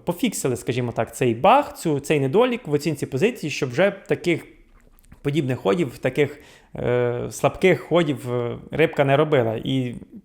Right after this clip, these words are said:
потім, це був дві тисячі восьмий рік, і потім Рибка була на п'єдесталі самої сильної програми ще два роки, в дві тисячі дев'ятому і дві тисячі десятому. Тобто, бачите,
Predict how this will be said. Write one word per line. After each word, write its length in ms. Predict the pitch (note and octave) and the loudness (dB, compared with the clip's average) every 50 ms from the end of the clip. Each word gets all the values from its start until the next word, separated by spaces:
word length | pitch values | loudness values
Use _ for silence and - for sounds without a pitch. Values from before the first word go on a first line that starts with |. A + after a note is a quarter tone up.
| _ - | _ 0
потім, 280 | - G3+ A3+ G#3+ - D#3+ | 4 4 4 4 2 0
це 120 | - D#3 | 2 2
був 120 | D3 C#3+ C3+ | 2 2 0
дві 80 | C3+ | 0
тисячі 320 | C3 E3 D3+ - - - D3 | -2 -4 -4 -4 -4 0 0
восьмий 300 | D3 C#3+ - - D3 D3 | 0 0 0 -2 -2 -2
рік, 140 | - - | -2 -4
і 40 | D#3+ | -4
потім 300 | C#3 - F3 F3 F3 D3 | -2 -2 -2 -2 0 0
Рибка 260 | C#3 E3+ E3 - D3+ | 0 0 0 0 -2
була 340 | C3 C3 C3+ C#3+ D3 C3 - - - - - - - | 0 2 4 4 4 4 2 -8 -16 -20 -20 -10 -2
на 80 | C#3+ C#3 | -2 0
п'єдесталі 560 | C3+ D3 C3+ C3+ B2+ - - D#3+ D#3+ D#3 C#3 | 2 4 2 2 2 2 4 4 4 4 2
самої 320 | - - D#3+ D#3 D3+ C#3 | 2 2 2 2 2 0
сильної 320 | C3+ - D#3+ D3 C#3+ C#3 C3 | 0 2 0 0 2 0 -2
програми 380 | - B2+ B2 C#3 E3 E3+ D3+ | -2 0 2 2 2 2 0
ще 180 | C3+ - - C#3+ | -2 -2 -2 -2
два 180 | A#2 B2 C#3 D3+ | 2 4 6 6
роки, 260 | F3 D#3 - - A2 | 6 4 2 0 -6
в 40 | G#2 | -6
дві 80 | A#2 | -4
тисячі 240 | - C#3+ C3 - B2+ | -4 -4 -4 -2 0
дев'ятому 400 | A#2+ A#2+ C#3+ D#3 D#3+ - C#3 C3+ | 2 4 6 4 4 2 -2 -4
і 20 | |
дві 100 | B2 A#2+ | -4 -4
тисячі 400 | - - C3 - - - - C3+ | -4 -6 -8 -8 -8 -10 -8 -6
десятому. 500 | A#2 B2 A#2+ - C#3+ B2+ A#2+ - A#2+ - - _ _ _ _ _ - - - - _ | -6 -6 -2 2 2 2 2 0 -8 -12 -14 _ _ _ _ _ -20 -20 -20 -20 _
Тобто, 200 | - B2+ - C#3 | -8 -6 -2 4
бачите, 420 | C3+ G#3 A#3+ A#3 - - F#3+ D#3+ | 6 6 6 6 2 0 0 0